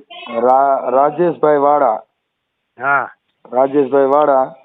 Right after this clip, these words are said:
Speaker 1: ક્યાં માતાજીના
Speaker 2: ઈ એમ
Speaker 1: ભુવા
Speaker 2: કે-,
Speaker 1: હતા?
Speaker 2: ઈ એમ કેતો, "વાળા અટક છે મારી."
Speaker 1: હા, પણ ક્યાં માતાજીના ભુવા હતા?
Speaker 2: ઈ એમ કીધું એને, મને ખબર ય નથી, મેં જોયું નથી, પણ મારી પાસે એકવાર દસ હજાર ને એકવાર પાંચ ને પાછા પાંચ લઈ ગયો, વીસ હજાર રૂપિયા લઈ ગયો.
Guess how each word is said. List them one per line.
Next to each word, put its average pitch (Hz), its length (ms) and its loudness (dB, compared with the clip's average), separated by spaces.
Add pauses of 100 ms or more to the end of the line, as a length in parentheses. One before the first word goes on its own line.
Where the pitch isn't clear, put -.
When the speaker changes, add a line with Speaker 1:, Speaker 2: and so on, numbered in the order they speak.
(360)
Speaker 1:
ક્યાં 196 220 2
માતાજીના 196 360 0
Speaker 2:
ઈ 208 80 2
એમ 165 60 -2
Speaker 1:
ભુવા 160 240 0
Speaker 2:
કે-, - 20 -4
Speaker 1:
હતા? 156 300 -4 (680)
Speaker 2:
ઈ 180 100 2
એમ 208 220 0
કેતો, 208 460 -2
"વાળા 190 340 0
અટક 202 260 -4
છે 185 240 -2
મારી." 131 440 -8 (100)
Speaker 1:
હા, - 320 0
પણ 139 100 -2
ક્યાં 202 280 2
માતાજીના 190 420 0
ભુવા 160 260 2
હતા? 156 260 -4 (720)
Speaker 2:
ઈ 156 180 0
એમ 185 280 0
કીધું 202 380 0
એને, 208 200 -4
મને 185 280 -2
ખબર 220 400 -2
ય 208 40 -6
નથી, 196 320 -4
મેં 190 180 -2
જોયું 190 440 -2
નથી, 190 400 -2
પણ 175 180 -4
મારી 170 260 -2
પાસે 196 300 -2
એકવાર 190 240 -2
દસ 170 140 -4 (160)
હજાર 202 280 -4
ને 180 120 -14
એકવાર 185 260 -6
પાંચ 196 380 -2
ને 180 100 -6
પાછા 185 400 -2
પાંચ 190 340 -2
લઈ 185 180 -2
ગયો, 180 240 -2
વીસ 170 280 -4
હજાર 185 320 -2
રૂપિયા 175 320 -4
લઈ 156 200 -6
ગયો. 131 240 -10